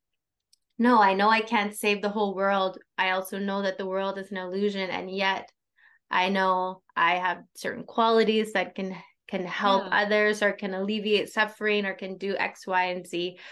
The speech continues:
Speaker 1: where someone
Speaker 2: Yeah.
Speaker 1: else has different abilities or skills or
Speaker 2: Yeah.
Speaker 1: purposes in this, this kind of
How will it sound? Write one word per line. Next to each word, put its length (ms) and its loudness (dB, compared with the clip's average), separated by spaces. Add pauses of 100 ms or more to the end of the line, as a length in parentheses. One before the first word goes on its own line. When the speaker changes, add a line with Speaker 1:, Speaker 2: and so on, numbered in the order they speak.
(160)
Speaker 1:
where 160 0
someone 360 4
Speaker 2:
Yeah. 140 4
Speaker 1:
else 340 -2 (160)
has 280 -2
different 500 -2 (960)
abilities 680 6
or 100 4
skills 560 2
or 120 -2
Speaker 2:
Yeah. 120 -4
Speaker 1:
purposes 720 -4 (220)
in 360 -2
this, 440 -6 (1300)
this 340 -6
kind 360 0
of 160 2